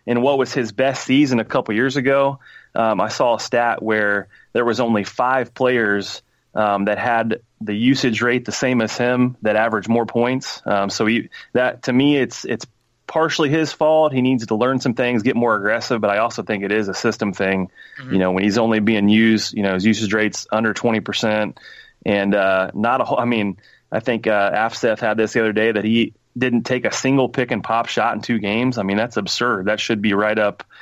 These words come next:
Speaker 1: his alley of what he's trying to do, you know, to, as people mention, he's like a, an Aldridge type, um,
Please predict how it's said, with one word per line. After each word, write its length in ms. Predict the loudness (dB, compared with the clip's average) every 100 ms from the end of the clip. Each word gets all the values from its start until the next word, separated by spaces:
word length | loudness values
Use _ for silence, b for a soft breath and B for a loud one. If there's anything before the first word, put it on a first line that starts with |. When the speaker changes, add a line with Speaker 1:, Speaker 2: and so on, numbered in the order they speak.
| B
Speaker 1:
his 200 | -2 0
alley 360 | 2 2 2 0
of 180 | -2 -8
what 220 | -4 -2
he's 380 | 0 -4 -4 -12 _
trying 300 | -2 -2 0
to 80 | -2
do, 460 | 0 2 2 0 -2
you 140 | -2
know, 160 | 0 -2
to, 320 | 0 -2 -2 B B B
as 100 | -2
people 320 | 2 2 2
mention, 360 | 2 0 2 0
he's 140 | 2
like 160 | 0 0
a, 240 | -2 -4 -4
an 120 | 0
Aldridge 440 | 0 0 -2 -2 -2
type, 340 | -2 -2 -4 -18 -4
um, 360 | -2 -2 -4